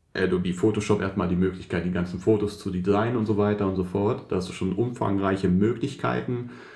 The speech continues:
Jetzt für einen sozialen, ähm, Instagram-Kontext reicht das völlig aus. Super,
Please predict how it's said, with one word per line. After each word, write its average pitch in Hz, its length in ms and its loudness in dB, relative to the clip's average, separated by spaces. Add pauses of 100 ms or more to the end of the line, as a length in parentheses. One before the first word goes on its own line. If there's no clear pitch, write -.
(260)
Jetzt - 280 -2
für 95 340 4
einen 90 200 4
sozialen, 92 880 4
ähm, 87 600 0
Instagram-Kontext 101 1200 0
reicht 90 200 0
das 90 100 -6
völlig 90 340 0
aus. 98 420 0
Super, 104 540 0